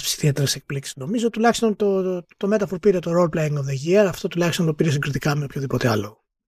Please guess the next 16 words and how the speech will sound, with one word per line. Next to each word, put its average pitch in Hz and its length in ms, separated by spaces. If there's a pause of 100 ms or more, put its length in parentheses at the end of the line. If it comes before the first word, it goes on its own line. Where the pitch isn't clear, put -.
(120)
R 156 160
P 143 60
G 139 200
που 123 60
βγήκε, 185 360
το 190 120
οποίο 147 400 (180)
είναι 151 240
λογικό. 127 380 (300)
Το 220 200
Astrobot, 226 280
εντάξει, 196 320
έχουμε 185 220
πει 240 140
ότι 208 320 (160)
ναι, 220 320